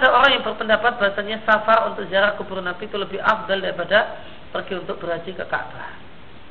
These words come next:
Bahkan sebagian mereka baru sampai ke kota Madinah, kemudian ziarah kubur Nabi terus langsung pulang, nggak jadi ke Mekah. Wadhana, dan mereka,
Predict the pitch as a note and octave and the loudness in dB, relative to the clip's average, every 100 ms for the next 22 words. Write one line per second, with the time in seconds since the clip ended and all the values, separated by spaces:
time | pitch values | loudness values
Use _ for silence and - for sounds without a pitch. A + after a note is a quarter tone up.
0 | - - - - - - - - - - | -16 -16 -16 -16 -16 -16 -16 -16 -14 -14
1 | - - - G#3 A#3+ G#3+ G#3+ A3 G#3 A3 | -14 -8 -2 0 0 0 0 0 0 0
2 | G#3+ A3 A3+ A#3 A#3 A#3 - - - - | 2 6 8 10 8 6 -6 -12 -14 -14
3 | - - - - - - - - - F#3+ | -14 -14 -14 -14 -14 -14 -14 -10 2 4
4 | G#3 B3 A#3+ A#3+ E3 - G#3+ G#3+ G#3+ G#3 | 4 4 2 2 -2 2 2 4 2 0
5 | F#3 A3 B3+ - - - - F#3 F#3 F3 | 2 2 0 -6 -14 -14 -12 -8 -6 0
6 | F#3+ G3 F#3+ F#3+ G3 G3 - G#3+ A3 G3+ | 2 2 -2 -4 -4 -4 -6 0 2 2
7 | G3+ E3+ - D3 D3 - - F3 F#3+ E3 | -4 -8 -6 -6 -6 -8 -10 -6 -4 -4
8 | D#3+ F3+ D#3 C3 - A2+ - - - - | -8 -10 -8 -10 -10 -10 -12 -14 -16 -16
9 | - - - - - - - - - - | -16 -16 -16 -16 -16 -16 -16 -16 -14 -16
10 | - - - - - - F#3 A3 A3+ A3+ | -16 -16 -16 -16 -10 -2 2 4 4 4
11 | G#3 G3 G3+ | 2 -2 -2